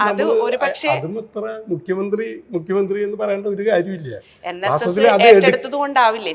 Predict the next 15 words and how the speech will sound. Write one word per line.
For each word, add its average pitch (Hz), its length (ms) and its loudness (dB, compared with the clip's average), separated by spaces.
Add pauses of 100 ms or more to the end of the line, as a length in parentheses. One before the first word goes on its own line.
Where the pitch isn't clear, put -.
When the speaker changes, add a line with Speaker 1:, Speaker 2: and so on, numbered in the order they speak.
Speaker 1:
സാർ 165 220 0
അത് 175 120 -10
ഇത്രയും 185 300 -8 (140)
Speaker 2:
അല്ല, 175 180 4
അത് 190 100 4
Speaker 1:
ഒരു 185 80 6
ചർച്ച? 185 240 4
Speaker 2:
എടുക്കേണ്ടിയിരുന്നത് 165 680 2 (480)
വാസ്തവത്തിൽ 147 440 -2 (260)
സച്ചിദാനന്ദ, 151 520 0 (380)
ഏ, - 20 -2 (360)
എന്നെ 185 340 -4
അങ്ങനെയാണെങ്കിൽ 156 580 -6
വിമർശിക്കേണ്ടത്. 117 560 -16 (380)
എൻ 120 160 -4